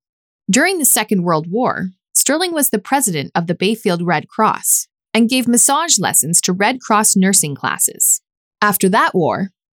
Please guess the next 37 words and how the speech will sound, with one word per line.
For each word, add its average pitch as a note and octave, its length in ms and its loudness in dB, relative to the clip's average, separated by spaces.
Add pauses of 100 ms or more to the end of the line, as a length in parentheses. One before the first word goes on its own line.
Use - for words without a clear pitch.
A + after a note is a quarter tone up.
Sterling E4+ 480 0
lived A3+ 220 0
near G3 200 2
Clan F#3 340 2
Gregor D#3+ 280 -2
Square, - 460 -2 (240)
and A#3+ 160 2
the B3+ 60 0
village E4+ 420 0
children F#3 360 0
visited G#3 420 0
her F3 180 -2
house E3+ 400 -2
to G3+ 80 -4
have G#3 240 -2
their G3 120 0
cuts C#4+ 400 -2
and G#3+ 140 2
scrapes - 380 0
tended C#4 400 -2
to - 160 -6 (280)
and D4+ 300 0
to G3 140 0
receive E3+ 400 -2
cookies. - 640 -2 (240)
Sterling E4 500 0
died G3 320 2
in G3 140 4
Bayfield D#3+ 500 -2
at E3+ 140 -4
the F3 180 -10
age E3 220 0
of E3 180 -4
eighty-seven A3 760 -2
on F3 140 2
July F#3 360 2
twentieth, E3 520 -2